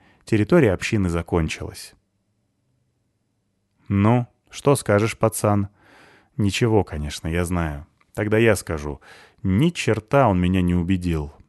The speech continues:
Не похожа их коммуна на верёвочках на зародыш счастливого будущего. Кстати, ты заметил, там нет ни одной женщины.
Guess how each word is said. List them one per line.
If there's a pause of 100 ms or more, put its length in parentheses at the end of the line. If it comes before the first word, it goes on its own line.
(200)
Не
похожа
их
коммуна
на
верёвочках (300)
на
зародыш
счастливого
будущего. (640)
Кстати,
ты
заметил,
там
нет
ни
одной
женщины.